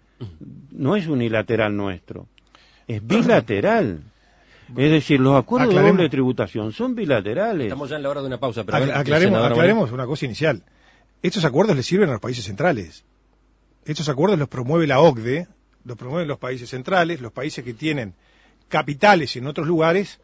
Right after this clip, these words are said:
Speaker 2: para poder recaudar más en otros países.
Speaker 1: Pero si nosotros
Speaker 2: Va en
Speaker 1: tenemos
Speaker 2: contra.
Speaker 1: ocho mil millones
Speaker 2: Bueno,
Speaker 1: de
Speaker 2: pero,
Speaker 1: dólares.
Speaker 2: a ver, va,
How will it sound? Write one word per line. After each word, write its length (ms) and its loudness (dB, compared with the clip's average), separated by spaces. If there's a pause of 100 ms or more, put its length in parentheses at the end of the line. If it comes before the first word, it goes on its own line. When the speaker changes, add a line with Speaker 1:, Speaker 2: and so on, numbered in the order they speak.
(380)
Speaker 2:
para 200 -2
poder 220 -2
recaudar 420 0
más 220 0
en 80 -4
otros 160 -8
países. 380 -6
Speaker 1:
Pero 160 -10
si 120 -10
nosotros 300 -6
Speaker 2:
Va 80 6
en 80 2
Speaker 1:
tenemos 180 2
Speaker 2:
contra. 240 0
Speaker 1:
ocho 60 0
mil 120 -4
millones 500 -6
Speaker 2:
Bueno, 160 -2
Speaker 1:
de 60 -8
Speaker 2:
pero, 120 -4
Speaker 1:
dólares. 180 -8
Speaker 2:
a 80 -2
ver, 160 -2 (460)
va, 100 -10